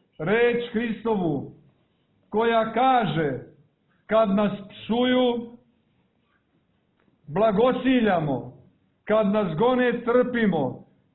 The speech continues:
kad hule na nas, molimo.” Dakle, i kada budu govorili protiv vas, i kada vas budu gonili, i kada budu hulili na vas, uvek ćete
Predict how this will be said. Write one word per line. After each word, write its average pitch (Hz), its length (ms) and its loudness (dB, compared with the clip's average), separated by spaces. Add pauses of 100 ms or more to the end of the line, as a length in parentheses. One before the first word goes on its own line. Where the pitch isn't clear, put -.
kad 220 220 2 (140)
hule 285 400 2
na 262 100 2
nas, 240 360 -2
molimo.” 185 600 0 (1600)
Dakle, 226 560 2 (960)
i 240 180 0
kada 240 280 4
budu 240 340 2
govorili 240 680 2
protiv 208 360 0
vas, 214 320 0 (1200)
i 214 160 -6
kada 233 200 0
vas 226 240 0
budu 254 300 0
gonili, 220 680 -2 (920)
i 220 220 -2
kada 226 280 0
budu 233 460 -2
hulili 240 380 -2
na 226 180 -2
vas, 226 260 0 (680)
uvek 247 480 2
ćete 233 580 -2